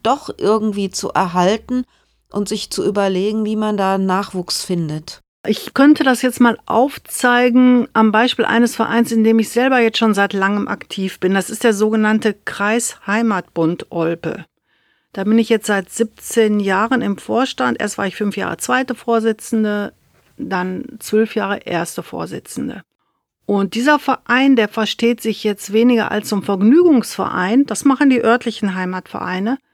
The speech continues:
Speaker 2: sondern mehr als ein Verein, der Wissen bündelt, der stellvertretend, ähnlich wie ein Naturschutzverein, Position bezieht, der Politik gegenüber,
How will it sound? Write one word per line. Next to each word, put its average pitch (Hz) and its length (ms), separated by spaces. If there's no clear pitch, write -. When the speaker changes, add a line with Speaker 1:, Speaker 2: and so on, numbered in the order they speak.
Speaker 2:
sondern 247 640
mehr 226 520
als 233 260
ein 226 100
Verein, 214 720
der 196 360
Wissen 226 720
bündelt, 196 1000
der 190 440
stellvertretend, 208 1120
ähnlich 214 320
wie 214 80
ein 196 100
Naturschutzverein, 202 1300
Position 214 640
bezieht, 220 720
der 196 100
Politik 190 560
gegenüber, 202 1000